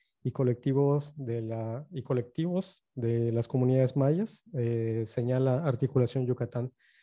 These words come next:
En este caso se refieren más a la aplicación de las consultas indígenas, que es este derecho que por ley, este, tienen, eh, las comunidades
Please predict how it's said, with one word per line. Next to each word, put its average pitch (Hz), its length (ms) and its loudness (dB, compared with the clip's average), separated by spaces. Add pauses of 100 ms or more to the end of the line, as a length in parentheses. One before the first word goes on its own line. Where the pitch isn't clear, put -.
(480)
En 143 100 0
este 165 220 0
caso 170 240 -2
se 147 100 0
refieren 143 600 2
más 135 440 0
a 117 400 0
la 117 100 0
aplicación 135 1000 -2 (320)
de 120 160 -2
las 117 220 -4
consultas 135 600 -2
indígenas, 147 720 0 (540)
que 127 100 -6
es 113 140 -6
este 117 540 -2
derecho 131 720 0 (220)
que 120 120 -10
por 113 220 -6
ley, 123 420 2 (240)
este, 113 640 -6
tienen, 123 760 0 (680)
eh, 107 640 -6
las 110 180 -2
comunidades 123 1040 2